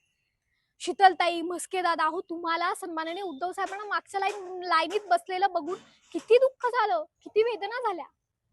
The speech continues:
मी काय म्हणते, तुम्हाला आठवण म्हणून सांगते, अगदी बरोबर सहा सात ऑगस्ट दोन हजार बावीस,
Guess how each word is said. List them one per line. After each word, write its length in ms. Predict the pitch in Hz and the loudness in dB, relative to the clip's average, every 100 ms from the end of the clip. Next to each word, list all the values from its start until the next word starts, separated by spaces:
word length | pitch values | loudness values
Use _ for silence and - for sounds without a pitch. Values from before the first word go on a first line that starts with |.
| _ _ _ _ - | _ _ _ _ 2
मी 100 | 403 | 4
काय 160 | 508 554 | 8 6
म्हणते, 400 | 466 339 349 403 - | 4 -6 -8 -6 -4
तुम्हाला 320 | 381 427 440 | 4 8 8
आठवण 280 | 339 370 392 | 4 -2 -4
म्हणून 260 | 392 440 | -4 -6
सांगते, 380 | 403 330 277 294 _ _ _ _ - | -4 -6 -6 -12 _ _ _ _ 2
अगदी 360 | 392 453 480 554 | 2 6 10 10
बरोबर 360 | 494 381 294 - - | 10 2 -6 -12 -14
सहा 440 | - 427 440 587 587 | 2 8 10 8 4
सात 300 | - 453 453 784 | 2 4 4 4
ऑगस्ट 640 | 359 330 381 370 - 339 | 4 8 6 4 -8 -6
दोन 180 | 370 392 | -2 0
हजार 240 | 359 381 | 0 2
बावीस, 340 | 392 330 277 | 4 2 -2